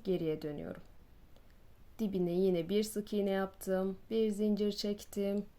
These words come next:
bir tane atlıyorum, ikinci sık iğne, bir zincir çektim, bir tane atlıyorum, ikinci sık iğne, bir zincir, bir atlıyorum, bir tane atladım, ikinciye sık iğne,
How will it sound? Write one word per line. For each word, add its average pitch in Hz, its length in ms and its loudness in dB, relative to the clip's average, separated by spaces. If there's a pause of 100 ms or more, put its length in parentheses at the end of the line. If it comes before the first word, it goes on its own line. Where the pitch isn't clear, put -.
(280)
bir 220 220 2
tane 170 340 -4
atlıyorum, 190 760 0
ikinci 165 380 -4
sık - 280 -12
iğne, 156 160 -8 (240)
bir 165 140 -2
zincir 190 400 2
çektim, 202 640 -4 (1700)
bir 190 160 2
tane 170 360 -4
atlıyorum, 180 720 -2
ikinci 175 460 -6
sık - 320 -10
iğne, 160 220 -8 (480)
bir 175 260 2
zincir, 190 680 0 (400)
bir 208 320 2
atlıyorum, 175 800 0 (3000)
bir 190 140 2
tane 175 380 -10
atladım, 180 640 -6
ikinciye 175 480 -8
sık - 280 -14
iğne, 170 180 -10